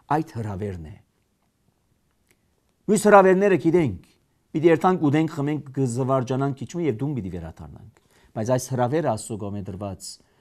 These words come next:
լավագույն այն հրավերն է, որ մեզի պիտի տա, ոչ թե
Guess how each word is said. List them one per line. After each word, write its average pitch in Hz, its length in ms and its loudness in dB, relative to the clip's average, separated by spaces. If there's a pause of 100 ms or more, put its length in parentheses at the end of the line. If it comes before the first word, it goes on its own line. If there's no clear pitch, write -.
(120)
լավագույն 135 480 2
այն 139 220 -2
հրավերն 107 500 -6
է, 76 40 -16 (640)
որ 120 200 0
մեզի 127 320 -2
պիտի 110 220 -2
տա, 113 160 2 (680)
ոչ 190 120 0
թե 196 160 -2